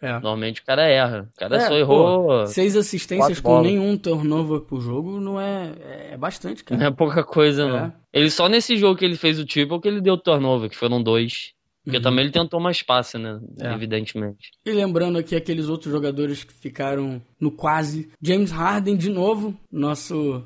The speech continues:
Speaker 1: eterno vice-campeão. Mentira, porque ele já ganhou umas duas vezes aí.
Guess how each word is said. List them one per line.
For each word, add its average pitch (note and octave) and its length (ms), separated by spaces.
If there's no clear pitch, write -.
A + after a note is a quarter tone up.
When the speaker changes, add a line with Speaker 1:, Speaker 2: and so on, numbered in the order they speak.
Speaker 1:
eterno D#3+ 540
vice-campeão. D3 580
Mentira, E3+ 540
porque - 160
ele C#3 100
já C#3 140
ganhou C#3+ 180
umas C#3+ 220
duas C#3+ 220
vezes C3 260
aí. B2+ 240